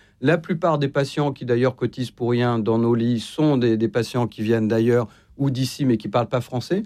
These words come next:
Donc, les médecins, quand ils font leur tournée, ils parlent en arabe. Et du coup, le directeur s'est dit, « Bon, bah, maintenant, vu que ma population, les patients sont, <laughs> parlent pas français et que les médecins, » elle me dit, « Je fais la tournée avec eux, je suis obligé de, les, de leur imposer de parler français sinon. »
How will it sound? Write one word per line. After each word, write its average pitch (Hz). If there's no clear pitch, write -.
Donc, 123
les 143
médecins, 156
quand 147
ils 127
font 139
leur 131
tournée, 131
ils 120
parlent 156
en 139
arabe. 156
Et 143
du 131
coup, 165
le 160
directeur 127
s'est 127
dit, « 113
Bon, 104
bah, 107
maintenant, 110
vu 117
que -
ma 120
population, 123
les 117
patients 127
sont, 123
<laughs> 220
parlent 165
pas 160
français 151
et 147
que -
les 151
médecins, » 190
elle 131
me 131
dit, « 139
Je 151
fais 160
la 147
tournée 143
avec 135
eux, 240
je 220
suis -
obligé 123
de, 147
les, 113
de 95
leur 107
imposer 110
de 139
parler 123
français 143
sinon. » 156